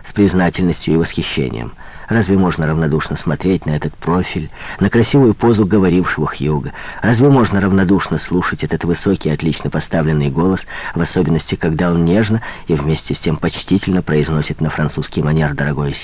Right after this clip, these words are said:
сир", точно так же, как произносил эти слова прелестный Гавестон, которого убили бароны и епископы?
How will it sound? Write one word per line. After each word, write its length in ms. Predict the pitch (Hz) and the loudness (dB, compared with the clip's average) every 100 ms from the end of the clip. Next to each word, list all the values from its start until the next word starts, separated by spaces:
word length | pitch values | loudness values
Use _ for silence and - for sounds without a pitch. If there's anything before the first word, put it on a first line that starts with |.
| - | -4
сир", 240 | 85 107 - - - - - | -2 0 -4 -12 -14 -14 -6
точно 320 | 82 - 78 | -4 -2 -4
так 240 | - 87 95 | 0 0 0
же, 80 | |
как 180 | 101 76 | -4 -4
произносил 520 | - 76 73 78 - | -2 0 0 -2 -2
эти 160 | 76 - | -4 -4
слова 300 | - 73 78 - - - | -4 -2 -2 -4 -12 -2
прелестный 480 | 90 87 82 78 76 | 2 2 2 0 2
Гавестон, 720 | 95 90 80 - 78 73 69 - - | 2 2 -2 -4 -2 -2 -2 -6 -6
которого 400 | - 80 85 87 | -2 0 2 4
убили 300 | 87 80 85 | 4 2 2
бароны 520 | 76 78 85 101 92 | 2 0 2 2 2
и 140 | 76 67 | 0 -2
епископы? 600 | - 60 - - - | -4 -6 -6 -10 -10